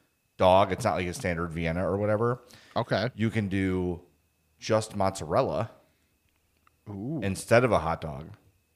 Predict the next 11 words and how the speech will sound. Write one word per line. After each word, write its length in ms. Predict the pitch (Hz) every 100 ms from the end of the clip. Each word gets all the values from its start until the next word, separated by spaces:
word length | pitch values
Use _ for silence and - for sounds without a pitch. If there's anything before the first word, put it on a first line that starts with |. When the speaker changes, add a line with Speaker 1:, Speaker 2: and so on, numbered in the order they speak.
| _ _ _ _ _ _ _ _ -
Speaker 1:
Or 160 | 104 110
you 60 |
can 100 | 104
do 120 | 107
a 60 | 98
half 300 | - 117 -
and 80 | 82
half, 500 | 82 64 - - -
where 180 | - 101
they 160 | 92 90
stick 520 | - 110 95 -